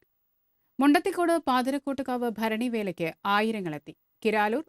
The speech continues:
മുണ്ടത്തിക്കോട്, വടക്കുമുറി, തെക്കുമുറി, പുതുരുത്തി എന്നീ ദേശങ്ങളാണ് വേലയിൽ പങ്കാളികൾ. തെക്കുമുറി വിഭാഗം കല്ലടി ധർമ്മശാസ്താ ക്ഷേത്രത്തിൽ നിന്നും,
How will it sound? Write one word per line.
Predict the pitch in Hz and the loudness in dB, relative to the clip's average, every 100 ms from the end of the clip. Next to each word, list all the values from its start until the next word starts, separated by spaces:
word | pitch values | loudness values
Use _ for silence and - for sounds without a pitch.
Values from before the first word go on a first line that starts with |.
| - | -8
മുണ്ടത്തിക്കോട്, | 208 208 208 220 220 302 - | -6 -4 -4 -2 -2 -4 -4
വടക്കുമുറി, | 214 214 - 214 233 339 - | -2 -2 -4 -6 -6 -6 -6
തെക്കുമുറി, | 214 - 226 220 156 _ _ 247 | -6 -2 -2 -2 -6 _ _ 2
പുതുരുത്തി | 247 302 311 330 | 4 4 2 -2
എന്നീ | 262 262 | -2 0
ദേശങ്ങളാണ് | 233 226 226 262 226 190 330 | 2 0 0 -2 -2 -2 0
വേലയിൽ | 254 226 220 175 - | 2 2 2 -2 -4
പങ്കാളികൾ. | 214 180 160 151 - _ _ _ _ _ _ _ - | -2 0 -2 -4 -10 _ _ _ _ _ _ _ 2
തെക്കുമുറി | 302 359 370 381 | 2 4 2 2
വിഭാഗം | 330 285 302 311 285 - | 0 0 0 0 -2 0
കല്ലടി | 247 254 269 | 2 2 0
ധർമ്മശാസ്താ | 226 226 226 254 262 - 262 | 0 0 0 -4 -4 -4 -8
ക്ഷേത്രത്തിൽ | - 247 233 226 226 | -6 -6 -4 -4 -2
നിന്നും, | 202 156 | -2 -4